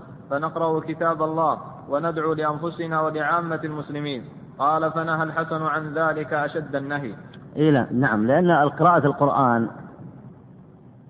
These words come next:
Speaker 2: لم يكن هذا معروفا في عهد النبي عليه الصلاة والسلام. نعم، يجتمع الناس لمصالحهم، يجتمع الناس للنظر في مسائل العلم، يجتمع الناس لمصالحهم الدنيوية أو الأخروية،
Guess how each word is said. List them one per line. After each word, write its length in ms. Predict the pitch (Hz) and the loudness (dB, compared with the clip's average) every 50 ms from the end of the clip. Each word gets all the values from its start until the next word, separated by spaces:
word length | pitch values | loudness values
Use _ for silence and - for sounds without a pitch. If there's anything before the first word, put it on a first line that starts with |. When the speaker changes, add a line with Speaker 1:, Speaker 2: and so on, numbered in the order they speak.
| - - - - - - - - - - - - | -20 -20 -20 -20 -20 -20 -20 -20 -20 -20 -8 2
Speaker 2:
لم 160 | 143 165 196 | 4 6 6
يكن 360 | 185 170 - - 151 143 131 - - - - - - - - | 6 6 6 6 4 4 4 2 -2 -10 -16 -18 -18 -12 -6
هذا 400 | 110 123 135 143 135 120 127 127 | 2 4 6 6 6 6 4 4
معروفا 500 | 123 117 95 131 131 131 123 127 127 - - - - | 4 4 4 4 4 4 4 2 2 0 -4 -6 -2
في 80 | 117 127 | 2 2
عهد 200 | 113 113 110 113 | 2 2 2 0
النبي 260 | 110 113 113 113 113 | 0 0 2 2 0
عليه 160 | 98 98 - | 0 0 -2
الصلاة 200 | - 107 - - | -6 -10 -12 -12
والسلام. 300 | 78 - - - - - - - - - - - - - - - - - - - - - - - - - - - - - - - - - - - | -12 -14 -14 -16 -16 -16 -16 -18 -20 -20 -20 -20 -20 -20 -20 -20 -20 -20 -20 -20 -20 -20 -20 -20 -20 -20 -20 -20 -20 -20 -20 -20 -20 -12 -2 0
نعم، 260 | 147 135 117 113 123 | 0 2 2 2 2
يجتمع 340 | 139 139 - 170 156 135 127 | 0 2 4 4 4 6 6
الناس 220 | 135 143 139 - | 6 4 4 4
لمصالحهم، 560 | 117 110 107 - 107 101 101 90 95 82 76 - - - - - - - - - - - - - - - - - | 2 0 0 0 0 -2 -2 -2 -6 -8 -10 -10 -14 -18 -20 -20 -20 -20 -20 -20 -20 -20 -20 -20 -20 -20 -10 -6
يجتمع 440 | 117 117 - - 151 151 139 123 127 | -4 -4 0 2 2 4 4 2 2
الناس 420 | 127 123 127 131 131 131 131 123 - - - - - - - | 2 2 4 4 6 4 4 2 0 -6 -14 -16 -18 -14 -8
للنظر 1000 | 120 110 113 117 117 117 113 113 110 - - - - - 113 120 123 127 117 113 104 | -4 0 2 4 4 4 4 2 0 -4 -6 -14 -8 -2 0 4 4 6 4 4 2
في 100 | 110 110 | 2 0
مسائل 280 | 101 95 - 117 104 | -2 0 0 0 0
العلم، 280 | 98 92 90 107 95 82 80 - - - - - - - - - - - - - - - - - - - - - - - - - - - - - | 0 0 0 -2 -2 -4 -4 -10 -18 -20 -20 -20 -20 -20 -20 -20 -20 -20 -20 -20 -20 -20 -20 -20 -20 -20 -20 -20 -20 -20 -20 -20 -20 -14 -2 0
يجتمع 460 | 120 120 113 - 151 147 143 123 123 | 0 0 4 4 4 6 6 6 4
الناس 480 | 127 120 123 127 131 135 135 120 - | 4 4 6 6 6 6 4 2 0
لمصالحهم 720 | 139 - 123 120 120 113 - 120 117 123 127 113 127 117 123 | -4 -2 0 0 0 2 2 2 2 4 2 2 2 2 2
الدنيوية 520 | 147 147 139 143 135 127 123 123 127 135 131 | 2 2 4 4 4 4 4 4 4 4 4
أو 140 | 147 175 | 6 6
الأخروية، 460 | 175 214 - - 123 120 117 107 90 | 6 4 4 4 4 4 4 4 2